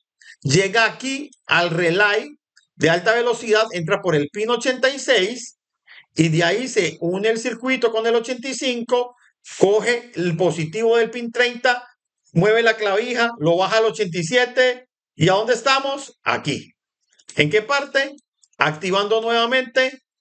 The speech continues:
el electroventilador. Ahora, acabamos de ver una teoría que dijimos que cuando la computadora pone la señal de baja velocidad,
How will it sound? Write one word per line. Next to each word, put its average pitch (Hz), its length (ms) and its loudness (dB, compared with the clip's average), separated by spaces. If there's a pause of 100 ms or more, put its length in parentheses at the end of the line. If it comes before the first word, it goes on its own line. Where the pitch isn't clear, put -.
(260)
el 151 180 2
electroventilador. 226 1200 0 (680)
Ahora, 208 560 0 (220)
acabamos 240 540 0
de 240 100 2
ver 240 240 2 (800)
una 247 420 2
teoría 240 540 2
que 208 160 0
dijimos 208 640 -2 (340)
que 180 220 2
cuando 175 260 0
la 175 120 0
computadora 190 840 0
pone 269 320 0
la 269 140 0
señal 220 600 0 (120)
de 165 160 0
baja 208 280 2
velocidad, 240 640 2